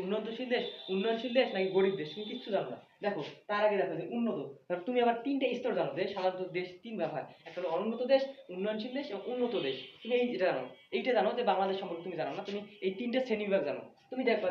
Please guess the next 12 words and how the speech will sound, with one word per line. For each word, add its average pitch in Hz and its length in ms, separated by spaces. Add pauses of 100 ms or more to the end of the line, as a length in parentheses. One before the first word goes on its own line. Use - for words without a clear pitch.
দেখো 175 140 (340)
উন্নতশীল, 262 580 (420)
উন্নত 277 280
তো 277 40 (100)
একবারে 233 200 (180)
শ্রেষ্ঠ 269 220 (120)
পর্যায়ে, 151 280 (220)
এর 247 100
উপরে 247 220
কোনো 220 160
হয় 190 160
না। - 60